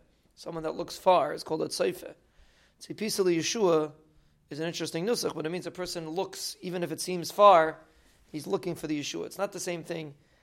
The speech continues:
as a chakalei b'chol yom sheyaveh. Chakalei means you wait for the Yeshua. But here you see this term of tzeifa.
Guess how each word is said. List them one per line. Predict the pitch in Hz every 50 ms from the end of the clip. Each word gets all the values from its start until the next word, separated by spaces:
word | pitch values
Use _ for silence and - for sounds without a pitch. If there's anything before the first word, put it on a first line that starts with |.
| _ _ _
as | - 151 139
a | 156 147
chakalei | - - 160 165 - - 160 156 160 156
b'chol | 147 143 143 - 165 156 156
yom | 147 147
sheyaveh. | 139 - - 151 165 160 135 - - - - _ _ _ - - _ _
Chakalei | - 156 151 - 156 165 160
means | 156 151 127
you | 147 151
wait | 147 185 180 - - -
for | - -
the | - -
Yeshua. | - - - - - - - _ _ _ _ _ _ _ _ _ _ _ _ _ _ _
But | - 160
here | 170 170
you | 160
see | 156 165 165
this | 160 156 147 -
term | - 180 170 160 151
of | 156 - -
tzeifa. | - - 214 202 196 - - -